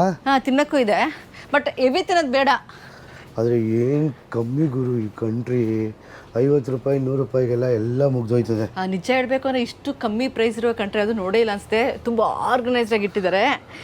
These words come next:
Speaker 1: ಏನ್ ಕಣ್ಣಿದೆಲ್ಲ, ಹತ್ತು ರೂಪಾಯಿ, ಹದಿನೈದು ರೂಪಾಯಿ.
Speaker 2: ನಮ್ ಇಂಡಿಯಾಲೂ ಇಷ್ಟೇ
Speaker 1: ಇಂಡಿ-,
Speaker 2: ಇದೆಯಲ್ಲ?
Speaker 1: ಇಂಡಿಯಾ ಈ ತರ ಪ್ರೈಸ್, ಇಂಡಿಯಾಕ್ಕಿಂತ ಕಮ್ಮಿ ಅಂತ ಹೇಳ್ಬೋದು actually.
Speaker 2: Actually ಇಂಡಿಯಾಕ್ಕೂ ತುಂಬಾ ಕಮ್ಮಿ. ಫಿಲಿಪೀನ್ಸ್ ಅಲ್ಲಿ ಇಪ್ಪತ್ತು ವರ್ಷದಿಂದ ಇದ್ದಾರೆ ಇವರು.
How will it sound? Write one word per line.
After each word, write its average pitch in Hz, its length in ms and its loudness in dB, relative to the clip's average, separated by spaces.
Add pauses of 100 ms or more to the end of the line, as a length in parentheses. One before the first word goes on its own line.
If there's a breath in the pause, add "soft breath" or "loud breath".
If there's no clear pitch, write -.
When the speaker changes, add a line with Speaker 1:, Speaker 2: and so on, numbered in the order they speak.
(140 loud breath)
Speaker 1:
ಏನ್ 381 220 -2
ಕಣ್ಣಿದೆಲ್ಲ, 254 340 2 (100)
ಹತ್ತು 247 300 -2
ರೂಪಾಯಿ, 254 300 0
ಹದಿನೈದು 240 340 0
ರೂಪಾಯಿ. 226 380 0 (300)
Speaker 2:
ನಮ್ 135 160 2
ಇಂಡಿಯಾಲೂ 208 260 2
ಇಷ್ಟೇ - 220 -2
Speaker 1:
ಇಂಡಿ-, 277 180 4
Speaker 2:
ಇದೆಯಲ್ಲ? 269 140 4
Speaker 1:
ಇಂಡಿಯಾ 359 180 6
ಈ 453 80 4
ತರ 381 200 0
ಪ್ರೈಸ್, 262 420 0
ಇಂಡಿಯಾಕ್ಕಿಂತ 330 520 4
ಕಮ್ಮಿ 285 280 2
ಅಂತ 320 100 2
ಹೇಳ್ಬೋದು 226 260 4
actually. 202 340 2
Speaker 2:
Actually 151 240 4
ಇಂಡಿಯಾಕ್ಕೂ 160 380 2
ತುಂಬಾ 117 260 -2
ಕಮ್ಮಿ. 104 300 -4 (480)
ಫಿಲಿಪೀನ್ಸ್ 302 500 6
ಅಲ್ಲಿ 269 220 6
ಇಪ್ಪತ್ತು 285 460 4
ವರ್ಷದಿಂದ 254 280 2
ಇದ್ದಾರೆ 240 340 4
ಇವರು. 220 480 4